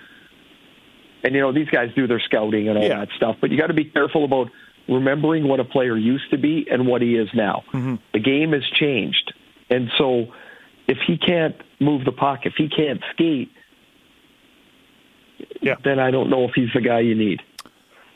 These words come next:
Speaker 2: Uh, Cliff Watling, uh, "Ray, you played with a lot of great players and interesting characters.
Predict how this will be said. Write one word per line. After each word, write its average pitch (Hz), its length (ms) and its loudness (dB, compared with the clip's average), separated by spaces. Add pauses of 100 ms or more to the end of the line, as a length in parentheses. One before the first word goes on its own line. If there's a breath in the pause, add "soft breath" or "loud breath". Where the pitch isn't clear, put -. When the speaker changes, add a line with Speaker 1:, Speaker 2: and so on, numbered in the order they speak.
Speaker 2:
Uh, 139 380 2
Cliff - 500 -4
Watling, 165 680 0
uh, 135 140 2
"Ray, 190 240 2
you 175 120 0
played 180 200 0
with 165 100 0
a 165 40 2
lot 160 160 2
of 156 60 -4
great 156 220 0
players 151 340 0
and 139 100 -2
interesting 139 460 0
characters. 139 520 -2